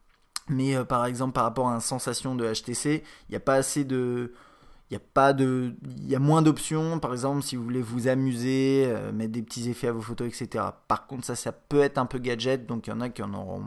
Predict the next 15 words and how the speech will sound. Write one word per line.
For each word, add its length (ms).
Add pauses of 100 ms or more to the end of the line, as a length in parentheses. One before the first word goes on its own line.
absolument 500
pas 140
besoin, 360
donc 160
qui, 260
qui 140
ne 80
regretteront 540
pas 220
l'absence 460
de 220 (340)
ce 140
genre 160
de 80
fonctionnalité. 680